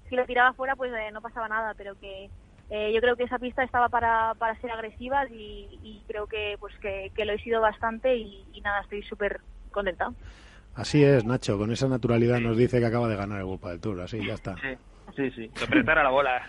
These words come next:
Speaker 3: que apretara la bola,
Speaker 2: Sí,
Speaker 3: madre
Speaker 2: apretar,
Speaker 3: mía.
Speaker 2: bueno, me concentro más en un tiro y eso, está bien, claro.
Speaker 3: Y la, la otra, la otra pregunta que quería hacerle ahora a Ale,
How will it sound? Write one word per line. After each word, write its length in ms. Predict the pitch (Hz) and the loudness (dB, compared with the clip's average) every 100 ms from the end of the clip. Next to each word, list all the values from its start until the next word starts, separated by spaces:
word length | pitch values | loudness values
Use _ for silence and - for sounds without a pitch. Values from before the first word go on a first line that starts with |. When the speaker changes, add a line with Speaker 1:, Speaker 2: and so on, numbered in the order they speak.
| - | -2
Speaker 3:
que 60 | 156 | 0
apretara 360 | 151 139 160 | 0 2 4
la 100 | 156 | 4
bola, 180 | 127 127 | 2 0
Speaker 2:
Sí, 80 | 156 | 2
Speaker 3:
madre 200 | 131 143 | 2 2
Speaker 2:
apretar, 320 | 113 165 160 | 4 6 8
Speaker 3:
mía. 80 | 147 | 8
Speaker 2:
bueno, 260 | 156 160 135 | 6 6 4
me 140 | 131 | 4
concentro 320 | 123 131 143 | 4 4 4
más 160 | 151 139 | 4 4
en 80 | 139 | 2
un 120 | 120 | 4
tiro 320 | 156 147 131 | 6 6 6
y 60 | 139 | 4
eso, 160 | 135 135 - - | 0 -4 -6 -6
está 220 | 143 170 117 | -6 0 2
bien, 220 | 110 92 | 0 -2
claro. 160 | 98 - - - | -2 -2 -2 -4
Speaker 3:
Y 200 | - 147 | -2 2
la, 380 | 143 127 131 127 135 | 6 8 6 4 4
la 160 | 135 | 4
otra, 320 | 151 175 170 147 | 6 6 6 6
la 140 | 139 | 2
otra 180 | 165 170 | 4 4
pregunta 300 | 170 165 160 | 4 2 2
que 60 | 151 | 2
quería 180 | 147 147 | 4 2
hacerle 520 | 143 135 139 135 127 | 0 0 0 2 4
ahora 420 | 123 139 139 127 | 4 4 4 4
a 40 | |
Ale, 280 | 143 131 139 | 2 0 -6